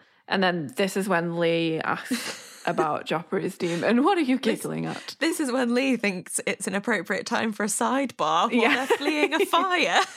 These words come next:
Speaker 1: Yeah.
Speaker 2: <laughs> Like, you could have asked them in that two,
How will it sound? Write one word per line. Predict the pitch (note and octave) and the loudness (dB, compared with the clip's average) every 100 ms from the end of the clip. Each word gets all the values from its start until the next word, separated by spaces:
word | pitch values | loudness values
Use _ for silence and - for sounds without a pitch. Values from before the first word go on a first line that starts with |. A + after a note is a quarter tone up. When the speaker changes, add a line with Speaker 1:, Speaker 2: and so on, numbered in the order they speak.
| - - - - | -14 -16 -14 -2
Speaker 1:
Yeah. | - C4 G3+ | 0 2 2
Speaker 2:
<laughs> | A#4+ A#4+ B4 B4+ C5 - - _ _ _ _ _ _ - - | 0 0 -2 -4 -6 -12 -18 _ _ _ _ _ _ -4 -2
Like, | G#4+ | 0
you | G4+ | -2
could | G#4 | -2
have | G#4 | 0
asked | F#4+ F#4+ | 0 0
them | F#4 | -2
in | D4+ | 0
that | C4+ C4 | 0 -2
two, | - D#4 D#4+ | -4 -2 -2